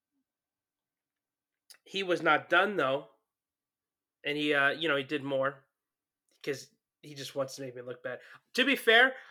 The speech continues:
I think that I had something to do with that home run last night, that grand slam. You know, I think maybe Will, through the grapevines, heard about this,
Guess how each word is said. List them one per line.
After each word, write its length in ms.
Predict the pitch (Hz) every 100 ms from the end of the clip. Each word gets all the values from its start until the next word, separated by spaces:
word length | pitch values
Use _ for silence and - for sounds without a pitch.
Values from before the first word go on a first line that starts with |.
| -
I 180 | 170 208
think 380 | 208 180 160 -
that 280 | 151 135 131 -
I 140 | 156 156
had 160 | 143
something 300 | 143 131 139
to 60 | 117
do 140 | 139
with 140 | 135 127
that 140 | 127
home 200 | 131 131
run 200 | 131 127
last 280 | 131 123 -
night, 220 | 123 - _ _
that 140 | 143 135
grand 220 | 139 127
slam. 360 | - 127 113 _ _ _ _ _ _ _ _ _ _ _ _ _
You 140 | - 139
know, 100 | 131
I 80 | 131
think 240 | 160 131
maybe 240 | 143 135
Will, 360 | 135 143 139 131 - _ _ _ -
through 140 | 151
the 80 | 135
grapevines, 580 | 147 147 143 143 139 -
heard 200 | 147 143
about 240 | 135 131
this, 160 | 131